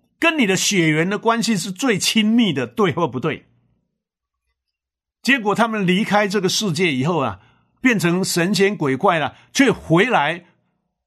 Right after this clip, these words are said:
作弄、骚扰，甚至于虐待他们的后代子孙，有这样的祖先吗？这个真是莫名其妙，真是奇怪，是吧？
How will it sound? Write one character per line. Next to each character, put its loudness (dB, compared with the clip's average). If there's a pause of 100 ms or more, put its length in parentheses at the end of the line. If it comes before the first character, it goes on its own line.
(500)
作 4
弄、 0
骚 2
扰， -4
甚 0
至 0
于 0
虐 2
待 -2 (180)
他 4
们 -4
的 0
后 2
代 0
子 -6
孙， -2
有 0
这 2
样 2
的 -2
祖 -6
先 0
吗？ -6 (2250)
这 -2
个 -2
真 0
是 -2
莫 4
名 0
其 -6
妙， -2
真 0
是 -2
奇 -8
怪， -6 (840)
是 -4
吧？ -4